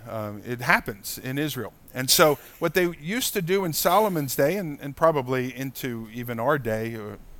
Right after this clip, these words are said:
if you're old, like in the, like Scott, like in the early nineteen hundreds or so, they probably did it. They would gather, sorry, brother,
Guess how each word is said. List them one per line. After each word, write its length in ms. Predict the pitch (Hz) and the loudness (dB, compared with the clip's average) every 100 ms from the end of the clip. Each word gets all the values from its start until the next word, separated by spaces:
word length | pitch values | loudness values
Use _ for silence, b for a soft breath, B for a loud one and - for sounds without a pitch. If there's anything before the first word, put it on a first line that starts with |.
| - - - - | -18 -20 -20 -18
if 140 | 98 104 | -10 -2
you're 140 | 110 | 2
old, 240 | 123 107 117 B B - | 2 0 -4 B B -8
like 180 | 110 113 | -6 -4
in 100 | 107 | -4
the, 280 | 104 98 - - - | -4 -6 -10 -10 -4
like 140 | 113 | 0
Scott, 380 | - 123 101 95 | 2 2 2 0
like 160 | 113 | -2
in 80 | 120 | -4
the 100 | 120 | -4
early 280 | 117 127 127 | -2 0 0
nineteen 320 | 120 120 127 | 0 -2 -4
hundreds 420 | 117 147 143 123 | -2 -2 -4 -4
or 80 | 117 | -6
so, 300 | 107 113 123 B B - | -6 -4 -4 B B -2
they 80 | |
probably 340 | 143 156 143 135 | 4 6 6 4
did 160 | 156 | 2
it. 100 | 151 - B B | 0 -2 B B
They 100 | 190 | 4
would 200 | 185 151 | 6 6
gather, 300 | 175 196 175 | 8 8 6
sorry, 220 | 185 143 | 4 4
brother, 220 | 135 131 | 4 2